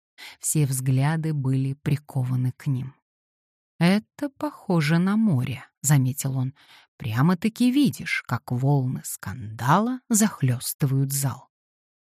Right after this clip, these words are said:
Кэм вздохнул, иронически скривившись. «Лео, почему бы тебе не проводить сестер и мисс Маркс в свою карету, а мы попрощаемся с Норбери?»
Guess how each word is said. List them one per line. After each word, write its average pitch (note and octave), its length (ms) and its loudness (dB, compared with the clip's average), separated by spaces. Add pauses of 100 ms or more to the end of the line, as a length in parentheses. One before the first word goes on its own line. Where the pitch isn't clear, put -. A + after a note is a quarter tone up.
(140)
Кэм A#3+ 240 4
вздохнул, C3+ 800 -4 (260)
иронически C#3 680 0
скривившись. - 840 -6 (600)
«Лео, F3 400 4 (340)
почему F4+ 340 2
бы F4+ 120 2
тебе A3+ 240 4
не G3 120 4
проводить D#3 540 2
сестер F#3+ 580 0
и C3 200 4
мисс C3 340 2
Маркс - 580 0
в - 80 -8
свою C#3+ 380 2
карету, D#3 560 0 (380)
а B2+ 340 -2
мы C4+ 280 0 (120)
попрощаемся D#3+ 840 0
с - 140 -2
Норбери?» C#3 500 0